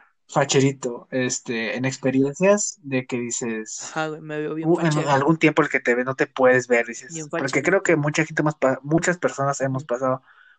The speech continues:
Speaker 1: por eso en el que no te puedes ver al espejo, porque dices, "Ah, no me veo bien, este pelo, bueno, este cabello, esta chamarra, esta camisa, es-, no sé". Pero creo que es encontrar el estilo, eh, y dices,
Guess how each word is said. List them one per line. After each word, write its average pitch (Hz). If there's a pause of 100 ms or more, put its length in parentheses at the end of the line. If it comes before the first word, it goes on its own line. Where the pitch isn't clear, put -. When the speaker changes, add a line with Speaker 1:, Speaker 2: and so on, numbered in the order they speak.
Speaker 1:
por 131
eso 123
en 131
el -
que 123
no 120
te 123
puedes 127
ver 127
al 110
espejo, - (920)
porque -
dices, 127
"Ah, -
no 113
me 120
veo 120
bien, 131
este -
pelo, 117
bueno, 135
este 131
cabello, 117 (640)
esta -
chamarra, 135
esta 131
camisa, 123
es-, 117
no 120
sé". - (1300)
Pero 151
creo 180
que 214
es 208
encontrar 170
el 160
estilo, 151 (560)
eh, 117 (960)
y 147
dices, 131